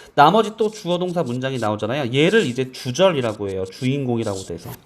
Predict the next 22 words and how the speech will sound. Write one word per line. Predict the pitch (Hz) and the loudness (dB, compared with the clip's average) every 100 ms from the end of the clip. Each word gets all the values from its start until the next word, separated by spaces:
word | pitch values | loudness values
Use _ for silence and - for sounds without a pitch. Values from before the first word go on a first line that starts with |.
| - | -6
그래서 | 135 143 | 2 4
여러분들, | 123 123 110 | 4 2 2
어디서부터 | 107 156 165 104 | 4 2 0 -4
어디까지? | 104 113 98 - - _ _ _ _ _ - | -4 -8 -8 -12 -20 _ _ _ _ _ -6
어, | 107 110 104 | -2 0 0
보시면은 | 117 - 117 120 190 233 254 - - - _ _ _ - - _ _ _ - - - - 131 | -4 -6 -4 0 4 4 0 -10 -20 -20 _ _ _ -20 -20 _ _ _ -20 -20 -20 -6 6
여기서부터 | 127 165 180 139 - 123 156 269 - _ - _ | 6 6 -2 -2 0 0 0 -4 -14 _ -20 _
이제 | 123 | 6
여기까지가 | 123 170 220 202 170 160 143 | 6 6 4 4 4 0 -4
이제 | 120 | -4
누가 | 120 127 | -6 -4
됩니까? | 113 104 101 101 104 - - - | -4 -6 -6 -8 -10 -16 -20 -20
주절이 | - - 139 156 143 | -16 -12 4 6 6
되겠죠. | 113 101 101 - | 0 -6 -6 -12
그쵸? | 104 117 127 - _ - - - | -12 -8 -8 -8 _ -20 -20 0
여기서부터 | 127 127 147 139 - 202 262 277 - - | 4 6 4 0 2 4 6 2 -10 -6
문장 | 120 120 151 | -4 -2 -4
끝까지가 | 147 147 120 110 156 214 226 - _ - | -6 -4 -4 -2 2 2 0 -14 _ -14
이제 | 104 107 _ | -14 -14 _
부사절이 | - 156 170 180 160 123 110 | -8 -4 2 4 4 4 -2
되는 | 101 95 | -4 -6
겁니다. | 87 - - | -10 -14 -18